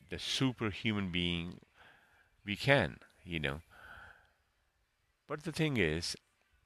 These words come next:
the structure of life is built around people, okay? People are the instrumental of life, you know.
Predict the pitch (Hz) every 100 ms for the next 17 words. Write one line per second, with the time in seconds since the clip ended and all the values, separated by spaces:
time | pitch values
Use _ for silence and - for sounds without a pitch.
0 | - - _ _ _ _ _ _ _ _
1 | 101 - 165 - 139 107 90 87 92 -
2 | - 92 82 - 98 90 82 85 92 90
3 | 110 101 80 - - - - 92 98 104
4 | - 110 110 104 104 - 90 87 85 -
5 | 92 - 85 80 - 78 78 - - 85
6 | 98 - - _ - - - _ _ _
7 | _ _ 69 65